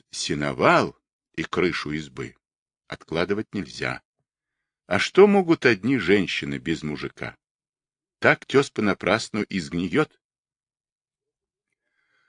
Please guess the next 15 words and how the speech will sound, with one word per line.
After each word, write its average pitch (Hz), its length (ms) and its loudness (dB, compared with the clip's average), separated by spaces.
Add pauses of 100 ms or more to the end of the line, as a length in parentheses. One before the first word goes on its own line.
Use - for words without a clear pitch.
(240)
"От 117 220 4
ворот 131 600 6 (560)
не 98 140 0
пришли 123 420 2
еще?" — 85 400 0 (180)
спросил 78 480 -6
Заварзин. 64 540 -6 (1400)
"Вот 127 280 6
он 110 140 6
как - 240 0
раз 117 240 4
под 92 240 2
мост", — 101 500 2 (540)
указал 76 500 0
Столяров 78 640 -2